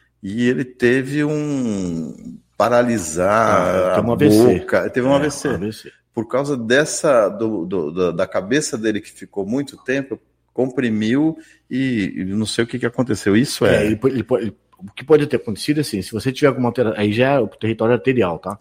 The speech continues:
Speaker 1: Aham.
Speaker 2: Se você tem uma placa de gordura na artéria, na carótida,
Speaker 1: Aham.
Speaker 2: essa placa pode soltar e ir lá pro seu cérebro.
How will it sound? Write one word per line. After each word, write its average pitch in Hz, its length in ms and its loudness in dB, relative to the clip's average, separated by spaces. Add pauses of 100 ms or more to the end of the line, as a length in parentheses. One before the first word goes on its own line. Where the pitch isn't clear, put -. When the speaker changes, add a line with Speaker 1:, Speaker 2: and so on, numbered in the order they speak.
Speaker 1:
Aham. 95 200 -4
Speaker 2:
Se 107 60 -8
você 107 200 -2
tem 135 140 0
uma 123 220 -2
placa 101 580 -2
de 82 140 -16
gordura 101 520 -4
na 98 200 -4
artéria, 110 560 0
na 87 80 -20
carótida, 95 560 -4 (100)
Speaker 1:
Aham. 90 320 -4
Speaker 2:
essa 95 240 -6
placa - 280 -6
pode 95 200 -6
soltar 131 600 -2 (340)
e 107 140 -6
ir 98 40 -4
lá 101 240 0
pro - 100 -8
seu 175 100 -6
cérebro. 98 420 -4